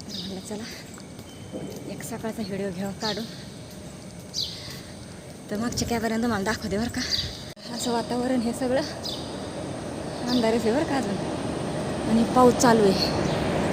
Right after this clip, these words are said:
हाय बारीक बारीक चालूच आहे पाऊस. आणि दोन दिवसापासून रात्रंदिवस पाऊस चालू आहे. कामावर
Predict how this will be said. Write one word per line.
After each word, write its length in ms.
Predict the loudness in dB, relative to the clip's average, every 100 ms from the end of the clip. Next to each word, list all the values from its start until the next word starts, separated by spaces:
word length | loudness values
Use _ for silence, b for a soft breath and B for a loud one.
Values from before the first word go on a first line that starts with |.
| 2 2 2 8
हाय 100 | 8
बारीक 300 | 8 6 6
बारीक 240 | 4 4 4
चालूच 360 | 4 4 4
आहे 100 | 2
पाऊस. 380 | 2 2 2 2 0 0 0 0 0 0 0 0 0 0 0 0 0 0 0 0 0
आणि 220 | 2 4
दोन 180 | 8 8
दिवसापासून 420 | 8 6 6 6
रात्रंदिवस 520 | 6 6 6 6 6 6
पाऊस 280 | 4 4
चालू 140 | 4 4
आहे. 220 | 4 2 2 2 2 0 2 2 2 2 2 2 2 2 2 0 0 0 0 0 0 0 0 0 0 0 0 0 0 2 2 2 0 0 -2 -4 -4 -2
कामावर 340 | 0 2 2